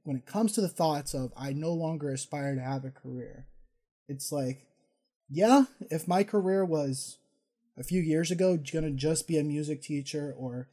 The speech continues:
now it's just gonna be editing for other people or teaching people how to edit, like, I don't, I don't wanna do that. There's, there's way more other aspirations I wanna do.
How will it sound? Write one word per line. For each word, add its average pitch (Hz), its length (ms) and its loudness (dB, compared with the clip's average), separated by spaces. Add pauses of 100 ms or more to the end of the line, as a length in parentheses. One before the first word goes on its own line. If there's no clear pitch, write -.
(480)
now 151 380 2
it's 135 140 0
just 147 260 -6
gonna 156 160 -4
be 143 220 -2
editing 147 400 -2
for 147 180 -6
other 143 180 -2
people 139 600 -4 (360)
or - 120 -10
teaching 156 420 -4
people 139 260 2
how 135 120 2
to 131 180 -4
edit, 131 340 -4
like, 135 140 -10
I 147 80 -4
don't, 175 340 0
I 147 60 -8
don't 165 140 -4
wanna 160 160 -4
do 151 220 -6
that. - 200 -10
There's, 139 280 -6
there's 135 360 -4
way 180 300 4
more 165 240 -2
other 143 200 -2
aspirations 135 600 -6
I 139 80 -4
wanna 127 200 -6
do. 123 320 -6